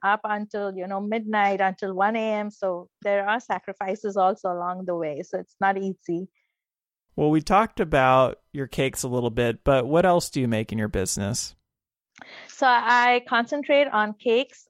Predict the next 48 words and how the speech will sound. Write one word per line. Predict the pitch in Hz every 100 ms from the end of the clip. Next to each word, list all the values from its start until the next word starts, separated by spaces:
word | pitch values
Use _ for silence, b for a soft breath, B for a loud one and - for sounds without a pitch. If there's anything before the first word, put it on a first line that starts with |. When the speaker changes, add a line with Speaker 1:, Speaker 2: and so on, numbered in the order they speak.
| -
Speaker 1:
uh, | 196 190
French | 196 - 214 226 -
macarons, | 247 254 285 226 208 247 277 - 233
and, | 196 196 185 180 180
uh, | 175 170
cupcakes. | 214 - 175 170 - -
Cookies | - 269 302 294
is | 254 196
very | 180 180 185
rare, | 165 165 151 160 - 185
but | - 156 _ -
I | 202
do | 208 196
make | 175 160
some | - 156
cookies | 165 - 175 165 - _ _
here | - 180
and | 165 160
there, | 147 156
yeah. | 165 - _ _ _ _ _ _ _ _ -
Speaker 2:
I, | 202 247
I | 175
actually | 214 240 190 156
saw | - 151
more | 139 139 170
than | 139
that | 120 120
on | 113 117
your | 117
website. | 117 123 131 127 117
Maybe | 131 135
you're | 127
not | 123 110
doing | 120 123 120
them | 113
anymore, | 110 107 113 113 127 113
but | 117
it | 113
looked | 117 120
like | 113 113
you | 113
were |
doing | 113 110 107 -
donuts | 190 185 170 151 143 139 - -
and | 104 95 98
cakesicles | - 185 - 160 180 214 143 143 139 127
Speaker 1:
Yes. | 120
Speaker 2:
and | 110 101 117 -